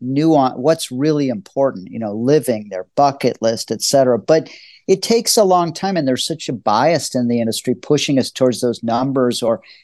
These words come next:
an expectation from certain clients that you'll deliver or that you'll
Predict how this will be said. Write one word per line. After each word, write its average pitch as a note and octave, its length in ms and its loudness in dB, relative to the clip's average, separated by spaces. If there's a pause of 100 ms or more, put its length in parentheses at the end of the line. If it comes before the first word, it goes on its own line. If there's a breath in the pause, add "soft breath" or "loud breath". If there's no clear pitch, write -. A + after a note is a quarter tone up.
an B2 140 0
expectation C3+ 1120 -4
from A#2+ 180 -10
certain A#2 400 -2
clients A2+ 580 0
that A2+ 160 -8
you'll B2 320 2
deliver A#2+ 540 4
or A2 60 2
that A#2+ 140 -6
you'll B2 360 0